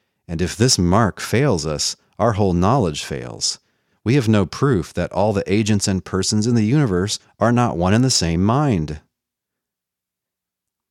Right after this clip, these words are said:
When we attempt to conceive of three gods, we can do nothing more than represent to ourselves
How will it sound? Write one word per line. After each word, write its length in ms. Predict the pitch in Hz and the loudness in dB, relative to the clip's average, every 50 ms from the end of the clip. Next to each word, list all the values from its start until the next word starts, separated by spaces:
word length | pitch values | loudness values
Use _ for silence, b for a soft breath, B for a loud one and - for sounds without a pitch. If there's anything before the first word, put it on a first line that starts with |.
| _ _ _ _ _ _ _ _ _ _ _ _ | _ _ _ _ _ _ _ _ _ _ _ _
When 160 | 95 92 92 | -2 2 2
we 140 | 107 120 127 | 4 2 2
attempt 520 | 104 - - 131 131 101 85 - - - | 0 0 0 0 2 2 0 -2 -6 -6
to 160 | - - 87 | -4 -4 -4
conceive 600 | - - 90 85 - - - 104 104 104 92 78 | -2 -2 0 0 2 2 2 2 2 2 0 0
of 300 | 85 82 78 73 - - _ _ _ | 0 -2 -2 -4 -6 -12 _ _ _
three 680 | - - - - - 87 85 85 90 107 120 110 90 | -20 -18 -16 -12 -10 -8 -4 -2 0 0 0 0 -2
gods, 760 | 73 73 87 95 107 104 82 67 60 64 71 - - - - - _ _ | -2 0 0 2 2 2 2 0 -2 -4 -6 -4 -4 -4 -6 -8 _ _
we 140 | 90 90 - | -2 -2 0
can 140 | - 90 | 0 -2
do 120 | 85 85 82 | 0 0 0
nothing 420 | 82 87 92 98 - 90 80 78 | 2 0 0 2 2 0 0 2
more 540 | 78 85 107 135 127 87 80 78 82 101 - _ _ | 2 2 2 2 2 2 0 0 -2 -4 -6 _ _
than 100 | 78 80 | -4 -4
represent 460 | 82 82 - 82 80 - 82 80 78 | -4 -4 -4 -4 -4 -2 -2 -2 -2
to 140 | - 85 80 | -2 -2 0
ourselves 720 | 82 82 82 - - 80 80 80 80 80 80 78 - - | 0 0 0 -2 -2 0 -2 -2 -2 -4 -4 -6 -10 -12